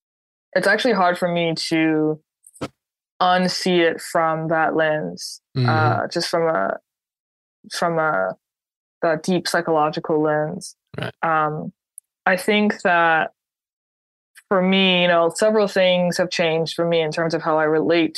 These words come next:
Speaker 1: to the Bible in general. I think that, I mean, I'm p-, I'm pretty convinced that so many people in the Bible were definitely on psychedelics.
Speaker 2: <laughs>
Speaker 1: So <laughs>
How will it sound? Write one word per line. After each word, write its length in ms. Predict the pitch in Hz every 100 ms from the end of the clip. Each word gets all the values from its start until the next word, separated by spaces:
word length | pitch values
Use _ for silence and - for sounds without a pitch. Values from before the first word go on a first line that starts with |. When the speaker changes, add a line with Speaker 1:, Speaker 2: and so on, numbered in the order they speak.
| -
Speaker 1:
to 400 | 156 156 160 - _ _ - - -
the 80 |
Bible 500 | 175 165 160 165 160 160
in 180 | 156
general. 560 | 165 190 196 190 180 170
I 180 | - 165 -
think 280 | 175 165 165 -
that, 400 | 160 156 151 - - _ _ _ _
I 60 | 190
mean, 120 | 190
I'm 160 | 170 165
p-, 160 | - -
I'm 280 | 185 180 160
pretty 340 | - 208 185
convinced 580 | 180 170 170 156 147 -
that 300 | 247 190 - - -
so 640 | - - 202 202 208 196
many 320 | 190 180 170
people 260 | 160 170 156
in 60 |
the 60 | 151
Bible 360 | 147 147 147 139
were 240 | 143 147 - -
definitely 640 | 170 160 - 160 151 147
on 160 | 190
psychedelics. 720 | 175 147 151 - - - - - _
Speaker 2:
<laughs> 460 | 151 135 127 180 180
Speaker 1:
So 440 | - 165 160 151 165 - -
<laughs> 180 | -